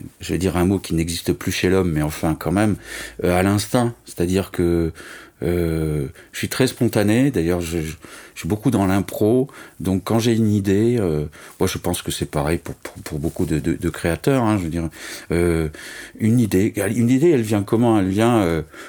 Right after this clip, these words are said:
comme on <laughs> les a tous. Il n'y a pas besoin d'être créateur pour avoir une idée, mais c'est la, la jonction, c'est le carrefour entre ce qu'on, par, par exemple, entre ce qu'on regarde, ce qu'on entend, et puis tout à coup, euh, je, je comp-, ce qu'on <laughs> pense, et puis tout à coup, il y a un endroit où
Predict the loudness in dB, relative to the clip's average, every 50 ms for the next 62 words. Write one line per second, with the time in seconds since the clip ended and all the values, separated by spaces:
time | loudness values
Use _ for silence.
0 | -20 -20 -8 -2 0 2 4 4 4 2 4 2 2 4 4 2 2 2 2 2
1 | 2 2 0 0 0 2 2 2 2 2 2 2 0 0 0 0 0 2 2 0
2 | 0 0 0 0 2 2 2 2 2 2 2 2 2 2 2 2 2 0 -4 -14
3 | -16 -12 -4 0 2 2 2 2 0 0 0 2 2 4 4 4 2 2 2 0
4 | 0 0 0 0 0 0 -2 -2 0 2 4 2 2 2 0 0 0 0 0 -2
5 | -2 -2 -6 -2 0 0 2 2 0 0 -2 0 0 2 2 2 0 -6 -16 -18
6 | -18 -16 -12 -14 -14 -14 _ _ -4 -2 -2 -2 -2 -2 -4 -4 -4 -2 -2 0
7 | 0 0 0 2 2 2 2 4 2 0 0 0 -2 -4 -4 -4 -4 -6 -4 -2
8 | 0 0 0 0 0 -4 -4 -2 0 0 0 0 0 0 2 2 2 0 -2 -6
9 | -14 -16 -16 -16 -12 -6 -4 -4 -4 -4 -6 -6 -6 -6 -6 -2 -2 -2 -2 -2
10 | -4 -2 0 2 4 4 4 4 4 2 2 0 -2 -6 -14 -16 -16 -18 -18 -20
11 | -18 -10 -6 -4 -4 -4 -4 -6 -6 -4 -4 -4 -4 -4 -10 -16 -16 -14 -14 -10
12 | -4 -2 -2 0 2 0 2 2 0 0 0 -4 -4 -4 -4 -6 -6 -10 -12 -12
13 | -8 -2 0 0 0 2 0 2 4 4 4 4 2 2 2 2 2 2 4 4
14 | 4 4 4 2 0